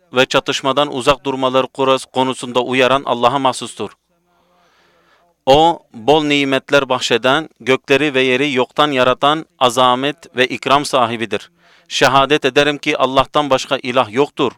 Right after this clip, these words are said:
O tektir ve onun hiçbir ortağı yoktur. Yine şehadet ederim ki Efendimiz ve Peygamberimiz Muhammed sallallahu aleyhi ve sellem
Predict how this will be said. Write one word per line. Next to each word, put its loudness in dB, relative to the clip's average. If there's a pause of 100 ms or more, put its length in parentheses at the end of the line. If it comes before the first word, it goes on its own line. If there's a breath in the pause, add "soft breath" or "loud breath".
(160)
O 4
tektir 0 (340 loud breath)
ve 2
onun 2
hiçbir 0
ortağı 2
yoktur. -2 (640 soft breath)
Yine 2
şehadet 0
ederim 0
ki -2 (120)
Efendimiz 0
ve 0
Peygamberimiz 0
Muhammed 0 (180)
sallallahu 2
aleyhi 2
ve 0
sellem 0